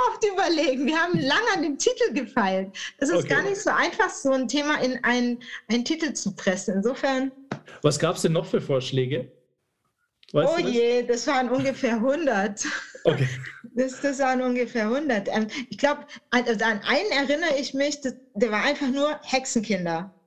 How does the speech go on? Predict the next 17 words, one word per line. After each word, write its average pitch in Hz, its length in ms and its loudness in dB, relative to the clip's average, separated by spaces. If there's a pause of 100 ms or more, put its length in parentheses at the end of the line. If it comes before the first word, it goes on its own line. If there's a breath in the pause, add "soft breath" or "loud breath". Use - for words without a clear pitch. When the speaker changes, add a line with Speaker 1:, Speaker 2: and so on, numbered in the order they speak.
(160)
Speaker 2:
Okay. 131 480 0 (120)
Speaker 1:
Genau. 202 540 0 (460 loud breath)
Ähm, 202 720 0 (240)
Speaker 2:
Wär 160 180 4
natürlich, 190 440 0
äh, 151 280 2
ich 170 100 -2
hab 165 120 -2
das 170 120 -2
Cover 185 220 0
schon 160 180 0
gesehen 147 300 0
von 139 160 0
deinem 131 180 0
Buch, 185 280 -2
wär 143 120 2
natürlich 160 640 -2